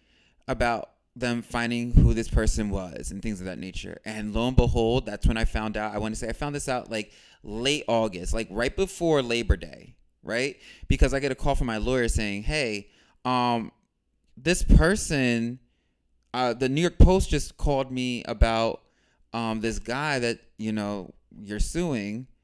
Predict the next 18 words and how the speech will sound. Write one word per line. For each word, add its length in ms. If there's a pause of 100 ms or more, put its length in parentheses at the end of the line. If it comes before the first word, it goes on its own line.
(100)
or 360
I 140
wasn't 200
even 120
suing 260
him 140
at 80
the 80
time, 260
like, 240 (200)
of 100
the 80
guy 200
who 120
assaulted 480
you, 340 (420)
um, 580 (1500)
he 500